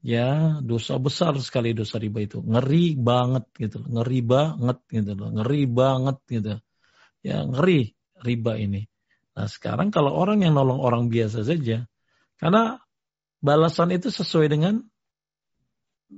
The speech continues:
perbuatan gitu loh. Balasan itu sesuai dengan perbuatan. Ketika dia, kan tadi amal itu bisa nambah pahalanya gede kalau saat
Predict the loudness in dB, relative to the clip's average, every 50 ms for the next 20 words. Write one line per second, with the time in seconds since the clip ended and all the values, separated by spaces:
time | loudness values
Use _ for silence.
0 | -12 _ -4 -4 -2 0 0 -2 -2 -2 0 0 0 0 0 0 -2 -2 -4 -6
1 | -6 -4 -4 -2 -2 -2 -4 -4 -6 -8 -8 -8 -8 -8 -8 -8 -8 -4 -2 0
2 | 0 2 2 2 2 2 0 0 -2 -2 -2 -2 -2 -4 -2 -2 -4 -2 -4 -4
3 | -8 _ _ _ _ _ _ _ _ _ _ _ -12 -8 -4 -2 -2 -2 2 2
4 | 4 4 4 2 2 2 2 4 4 2 2 0 -2 -2 -4 -4 -6 -8 -10 -12
5 | -10 -4 -2 0 2 4 4 4 4 2 0 -2 -12 -12 _ -4 -2 0 2 2
6 | 2 2 2 0 -2 -4 -2 0 0 2 2 2 0 0 0 2 2 2 4 4
7 | 2 4 4 4 4 2 2 0 0 0 2 2 0 0 0 0 -2 -2 -2 -2
8 | 0 2 2 0 0 -2 -10 _ _ _ -4 -2 0 0 -2 -2 -4 -6 -4 -4
9 | -4 -4